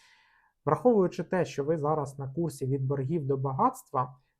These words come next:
то тут така сама історія, як і з заощадженнями. Важливо сформувати звичку, що ви почали інвестувати, І неважливо, ну, точніше, не так важливо, яку суму прибутку ви отримаєте звідси,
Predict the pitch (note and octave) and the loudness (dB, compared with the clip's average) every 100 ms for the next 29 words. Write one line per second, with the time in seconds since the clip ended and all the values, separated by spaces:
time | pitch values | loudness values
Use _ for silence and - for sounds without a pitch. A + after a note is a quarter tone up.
0 | _ C#3+ C3+ A3 B3 D3 C3+ F#3+ - D#3+ | _ -2 0 0 0 -4 0 0 2 -2
1 | D3+ C#3 C3 - F#3+ E3+ C3 C#3 C#3 B2 | 0 0 -2 0 0 2 2 2 -2 -2
2 | C3 C3 C#3+ B2+ B2 B2 C3 - _ _ | -2 -2 -4 -4 -6 -10 -12 -16 _ _
3 | _ C3 D3+ D#3 F#3 G#3 C#3 C3+ - D3 | _ 0 2 2 2 2 0 -4 -4 -4
4 | D3 D3+ F3 D#3+ - B2 B2 E3 A3+ - | 0 2 4 4 2 -6 -2 -2 -2 -6
5 | D#3+ - C3 D#3+ E3 D#3 C#3+ D3 C#3+ E3 | -8 -6 0 0 4 2 2 -2 -2 0
6 | F3 - D#3+ D3 C#3+ D3+ - C#3 C#3+ D3 | -2 -8 -6 0 2 2 0 0 2 2
7 | D3 C#3 - _ - C#3 D#3 D#3+ C#3+ C#3+ | 0 -10 -12 _ -4 0 2 2 2 2
8 | A3 A#3 D3+ D3 D#3+ C3+ C3 C#3 C3+ C3 | 2 4 2 0 -2 -2 -4 -6 -6 -4
9 | D3+ - C#3 - C#3 C3+ D#3 A3+ D3 C3+ | -2 0 -2 -2 -6 -4 -2 2 2 2
10 | C#3 C#3+ - F#3 C#3+ C3+ C#3 G#3+ C#4 - | -2 -6 -4 -2 -2 -2 -2 -2 -2 -2
11 | D3 D3 D3 D#3 D3 C3+ C3 C3+ C3 C3 | 0 2 2 0 -2 -2 -2 0 -2 -2
12 | C3+ C3+ C3 | -6 -8 -12